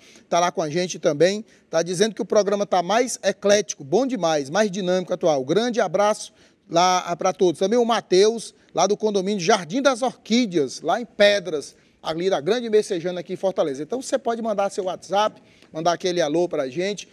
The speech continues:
fazer sua crítica, sua denúncia, nós estamos aqui pra ouvir você. Vamos falar em saúde, pois de acordo com o Conselho de Secretários de Saúde, a média móvel cresceu em oitenta e sete vírgula três por cento em um mês no país.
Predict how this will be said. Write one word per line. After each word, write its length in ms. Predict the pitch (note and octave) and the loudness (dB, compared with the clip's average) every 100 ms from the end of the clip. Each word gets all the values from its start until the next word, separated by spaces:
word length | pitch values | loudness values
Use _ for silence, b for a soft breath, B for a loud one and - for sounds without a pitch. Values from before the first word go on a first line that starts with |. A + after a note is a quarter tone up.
| b | b
fazer 320 | F#3 F3+ G#3+ | -2 2 2
sua 220 | - F#3+ | 0 -4
crítica, 480 | - G3+ A3+ G3 F#3+ | -2 -2 -2 -4 -6
sua 180 | - F3 | -6 -6
denúncia, 340 | D3+ D#3+ F3 | -6 -8 -10
nós 180 | F3+ F#3 | -6 -6
estamos 260 | D#3+ F#3+ E3 | -4 -6 -4
aqui 180 | E3 - | -4 -6
pra 160 | D#3+ | -2
ouvir 360 | D#3 C#3+ E3 F3 b b b | -2 -2 -6 -10 b b b
você. 360 | D#3+ F3 - G#2 | 0 0 0 -10
Vamos 240 | G3 A#3+ | -8 -4
falar 240 | A#3 A3+ | 0 0
em 60 | A3+ | -2
saúde, 580 | - C4 - C4 A#3 A#3+ b b | -4 -2 0 0 -2 -10 b b
pois 160 | G#3 G#3 | 2 2
de 40 | |
acordo 400 | A3 A#3+ A3+ A3 | 0 2 0 0
com 380 | - A3 A3 A3 | -4 -2 0 4
o 160 | G3 G3 | 2 4
Conselho 680 | A3 G#3+ - A3 G3+ F#3 | 0 -2 -2 2 2 2
de 120 | E3 G3 | -4 -6
Secretários 880 | - A#3 A#3+ A3 B3+ C4 B3 F3 | -6 -4 -2 -2 0 0 -2 -8
de 140 | D#3+ C4 | -8 -8
Saúde, 540 | - A3 F3 G3 G#3 b b b | -2 -2 0 -4 -6 b b b
a 100 | D3+ | 2
média 320 | G3 A#3 A3+ | 4 4 0
móvel 400 | F3+ G#3 A#3+ G#3 | -2 -2 0 0
cresceu 440 | G#3+ G3 F#3 G#3 | 0 -2 0 0
em 100 | G3 | 2
oitenta 500 | F#3 F#3 - C4 D#4 | 2 0 0 0 0
e 60 | D#4 | -6
sete 320 | - B3 - | -4 -6 -6
vírgula 300 | G3 A3 A3 | -4 -2 -2
três 240 | G#3 G#3 - | 0 -2 -2
por 140 | B3+ | -12
cento 320 | - G3 F#3+ | -8 -8 -2
em 120 | G3 B3+ | -2 0
um 160 | F4 | -2
mês 360 | F#3+ G#3 A#3+ F3+ | 0 0 0 -4
no 80 | F3+ | -4
país. 520 | E3 C3 G2 - | -4 -4 -12 -20